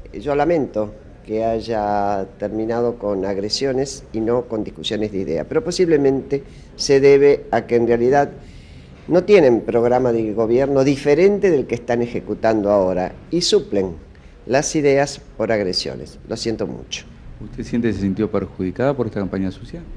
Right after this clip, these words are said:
Speaker 1: No, creo que se intentó pegarle a la Alianza,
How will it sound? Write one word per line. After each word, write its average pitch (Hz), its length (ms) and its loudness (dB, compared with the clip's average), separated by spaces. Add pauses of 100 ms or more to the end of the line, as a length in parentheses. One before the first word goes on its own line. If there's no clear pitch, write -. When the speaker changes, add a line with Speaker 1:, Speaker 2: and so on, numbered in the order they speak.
(440)
Speaker 1:
No, 196 360 4 (400)
creo 143 260 -2
que 131 100 -8
se 120 200 -2
intentó 117 1400 2 (100)
pegarle 110 360 0
a - 20 0
la 120 100 0
Alianza, 151 520 0